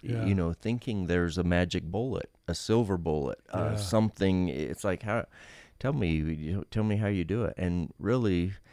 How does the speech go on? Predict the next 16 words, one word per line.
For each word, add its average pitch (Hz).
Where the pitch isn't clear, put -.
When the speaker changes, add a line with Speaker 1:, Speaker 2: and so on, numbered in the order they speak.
Speaker 1:
and 87
hopefully 101
that's 85
coming 90
across 113
in 90
this, -
Speaker 2:
Yeah. -
Speaker 1:
uh, 82
interview 85
that, -
you 90
know, 80
our 80
conversation 82
that, 80